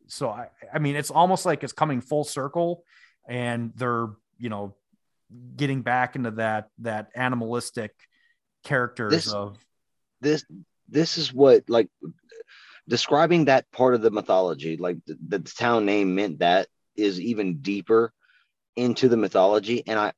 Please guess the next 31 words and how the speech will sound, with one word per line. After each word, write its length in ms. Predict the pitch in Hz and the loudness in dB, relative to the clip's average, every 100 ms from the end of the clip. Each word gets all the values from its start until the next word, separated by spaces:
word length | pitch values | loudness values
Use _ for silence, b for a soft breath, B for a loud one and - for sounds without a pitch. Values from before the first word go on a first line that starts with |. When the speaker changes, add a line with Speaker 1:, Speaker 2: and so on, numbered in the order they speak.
| - - - | -10 -8 4
Speaker 2:
all, 240 | 139 160 - | 6 6 2
I 120 | 131 | 2
guess 280 | 143 160 - | 2 0 -2
all 280 | 120 131 139 | 2 2 2
my, 400 | 131 117 104 - | 2 0 -4 -6
my 160 | 110 110 | -6 -4
issue 420 | 117 131 - 131 | -2 -2 0 2
is 460 | 110 110 95 - - 107 | 2 0 -4 -8 -14 -4
with 220 | 110 90 | -2 -2
the 140 | 101 | -4
ending 320 | 110 113 110 | -2 0 0
is 220 | 104 92 107 | 0 -2 0
that 160 | 92 | 2
I 180 | 92 98 | 2 2
thought 340 | - 113 113 | 2 2 4
that 220 | 107 98 90 | 0 -2 0
they 120 | 101 | 0
would 400 | 98 95 87 - _ _ _ _ _ _ 160 85 | 2 2 0 -6 _ _ _ _ _ _ -16 0
go 300 | 120 127 127 | 4 6 4
the 120 | 101 | 0
folk 360 | - 117 120 - | -2 0 0 0
horror 380 | 110 117 107 95 | -2 0 0 0
route 360 | 90 104 120 _ _ _ _ _ _ 101 | 0 0 -4 _ _ _ _ _ _ -6
by 220 | 110 110 | -2 -2
the 260 | 101 98 | -2 -6
end 280 | 110 160 175 _ _ _ | -4 -6 -8 _ _ _
and 220 | 113 110 101 | -6 -4 0
give 160 | 113 | 0
me 280 | 113 107 101 | 2 0 -2
something 640 | - 127 104 117 110 101 | -2 -2 -2 -2 -2 -2
more. 480 | 98 101 110 127 143 | -2 2 4 4 0